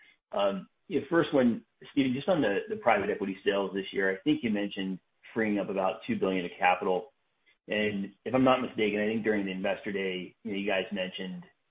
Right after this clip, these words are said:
I think it was about four billion over a period of three years. Um, so just, you know, curious, is this, you know, more accelerated? Has that opportunity set,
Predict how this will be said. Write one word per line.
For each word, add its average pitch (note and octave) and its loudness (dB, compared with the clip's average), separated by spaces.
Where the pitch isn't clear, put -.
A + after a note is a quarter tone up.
I - -12
think A#2+ -4
it B2 -2
was G#2+ -4
about F2+ -4
four F#2+ 0
billion F#2 -4
over F2+ -2
a F2+ -4
period F#2 -2
of F#2 -8
three F#2 -6
years. F#2 -6
Um, G2 -2
so B2+ 2
just, D3+ 0
you B2 2
know, A2+ 0
curious, A2 2
is A2+ -2
this, C#3+ 6
you B2 0
know, A2 4
more A2+ 4
accelerated? C3 2
Has A2+ 0
that G#2+ 4
opportunity G2+ 2
set, F#2 0